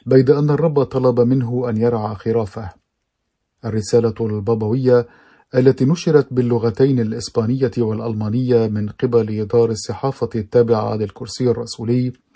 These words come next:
سلطت الضوء على الشجاعة المسيحية التي لا تخشى الصليب، كما أن المسيحي لا يخشى أن يذل أمام واقع الخطية الرهيب. وذكر البابا فرانسيس بأن الكنيسة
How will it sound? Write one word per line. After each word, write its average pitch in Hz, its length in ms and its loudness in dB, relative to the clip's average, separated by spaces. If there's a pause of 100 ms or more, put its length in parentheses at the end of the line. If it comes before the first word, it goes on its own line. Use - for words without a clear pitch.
(580)
سلطت 135 520 4
الضوء 131 360 2
على 117 300 2
الشجاعة 117 680 0
المسيحية 113 880 -2 (540)
التي 127 360 2
لا 123 160 4
تخشى - 420 -6
الصليب، 113 560 -4 (500)
كما 117 280 -2
أن 113 140 0
المسيحي 113 760 -2
لا 120 280 2
يخشى 123 540 0
أن 110 100 0
يذل 117 580 0 (500)
أمام 143 320 4
واقع 120 500 0
الخطية 117 640 -4
الرهيب. 101 440 -6 (1080)
وذكر 110 420 0
البابا 107 340 -2
فرانسيس 123 600 -4 (520)
بأن 131 220 6
الكنيسة 143 520 2